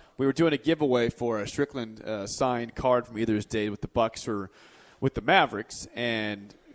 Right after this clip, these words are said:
we asked Nathan to do some intel, some research, and he saw one site that had, that said Luke Reimer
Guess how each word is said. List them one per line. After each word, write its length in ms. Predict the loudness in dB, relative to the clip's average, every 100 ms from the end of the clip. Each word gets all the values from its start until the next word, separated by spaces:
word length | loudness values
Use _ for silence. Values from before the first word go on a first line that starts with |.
| -2
we 200 | 4 6
asked 300 | 6 4 -2
Nathan 320 | -4 -4 -6
to 60 | -4
do 140 | -4
some 300 | -6 -12 -10 -6
intel, 560 | -2 -2 -2 -4 -6
some 180 | -10 -10
research, 580 | -8 -8 -8 -8 -10 -12
and 320 | -8 -8 -10
he 140 | -10 -10
saw 300 | -2 0 0
one 260 | 0 -4
site 300 | -2 -2 -2
that 120 | -4 -2
had, 240 | -4 -4
that 120 | -6
said 160 | -6 -2
Luke 160 | -2
Reimer 560 | -2 -4 -4 -4 -6